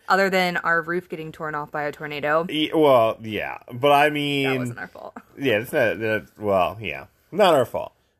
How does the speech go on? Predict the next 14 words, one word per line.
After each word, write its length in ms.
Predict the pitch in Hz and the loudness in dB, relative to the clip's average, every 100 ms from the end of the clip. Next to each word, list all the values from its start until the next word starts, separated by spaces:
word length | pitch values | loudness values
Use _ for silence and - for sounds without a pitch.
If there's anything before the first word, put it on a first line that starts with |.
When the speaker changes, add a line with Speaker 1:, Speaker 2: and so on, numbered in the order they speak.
| _ | _
Speaker 2:
Um, 580 | - 123 117 101 92 82 _ _ _ _ _ _ _ _ _ - | 2 4 4 2 -2 -10 _ _ _ _ _ _ _ _ _ -10
but 220 | 123 139 | 2 4
I 80 | 143 | 4
mean, 560 | 139 139 139 131 127 127 | 2 -2 -2 -2 -4 -6
and 120 | 110 104 | -8 -6
knock 260 | 120 151 | -6 -4
on 160 | 143 113 | -4 -2
wood 180 | 113 104 | -2 -2
that 100 | 87 | -6
this 200 | 90 - | -12 -8
never 260 | 98 82 | -8 -6
happens. 520 | 80 80 80 87 73 101 | -4 -4 -4 -8 -10 0
Like, 240 | 107 107 | 2 2
Speaker 1:
No. 160 | 92 | -2